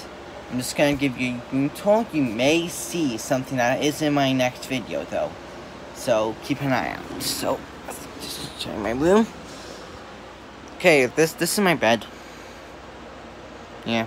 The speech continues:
bed. This is a, the, the Lego table. Yeah, must have, must, must Lego some of that. I, I have this, this, this, yeah. That's just my setup. Pretty cool. Um,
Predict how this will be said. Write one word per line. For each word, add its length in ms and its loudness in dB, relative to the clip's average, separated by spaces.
bed. 200 4
This 200 0
is 220 4
a, 20 -12
the, 140 4
the 80 2
Lego 360 4
table. 440 0
Yeah, 220 2
must 240 -4
have, 220 -4
must, 140 -4
must 280 -6
Lego 220 -2
some 220 -10
of 100 -12
that. 180 -6
I, 460 2
I 140 2
have 400 0
this, 500 8
this, 460 6
this, 420 4
yeah. 220 4
That's 320 -6
just 140 -2
my 80 4
setup. 560 2
Pretty 320 0
cool. 280 -2
Um, 120 -2